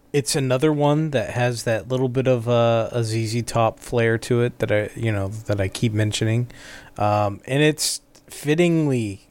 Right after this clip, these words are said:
for Texas, you know, it, it makes sense. Um, the lyrics are a blast. It's, you know, it's, it's such a fun riff and chorus.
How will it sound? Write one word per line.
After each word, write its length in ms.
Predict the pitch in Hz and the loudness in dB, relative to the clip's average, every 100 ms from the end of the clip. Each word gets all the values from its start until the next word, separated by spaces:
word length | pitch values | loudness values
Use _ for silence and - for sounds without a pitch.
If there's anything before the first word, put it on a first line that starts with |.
| - | -20
for 260 | - - 127 | -8 -4 -2
Texas, 680 | - 135 - - 95 - - | 0 0 -2 -10 -10 -12 -8
you 80 | 107 | -4
know, 160 | 107 | 0
it, 180 | 123 120 | 0 -2
it 80 | 120 | -4
makes 420 | 117 127 131 - | 0 0 0 -2
sense. 600 | - 131 117 104 - - - - - - - | 0 0 0 -2 -4 -4 -10 -20 -20 -20 -8
Um, 540 | 110 110 110 104 101 98 | 0 2 2 0 -2 -6
the 100 | - | -4
lyrics 600 | 117 120 135 139 135 - | -2 2 4 4 2 0
are 100 | 127 | 0
a 60 | 107 | 0
blast. 760 | - 113 113 110 110 - - - - - - | -4 0 2 4 2 -2 -8 -16 -20 -20 -8
It's, 300 | - 120 - | -2 0 0
you 120 | 143 | 0
know, 200 | 139 117 | 2 2
it's, 280 | 113 113 - - _ | 0 -2 -6 -8 _
it's 380 | - - - - | -10 -10 -10 -8
such 400 | - - 151 - | -4 0 0 2
a 40 | 156 | -2
fun 400 | - 127 127 123 | -2 -2 0 -2
riff 380 | 113 120 120 | -2 -2 -4
and 160 | 117 110 | -8 -8
chorus. 600 | - 110 107 104 104 - | -6 -4 -4 -4 -6 -12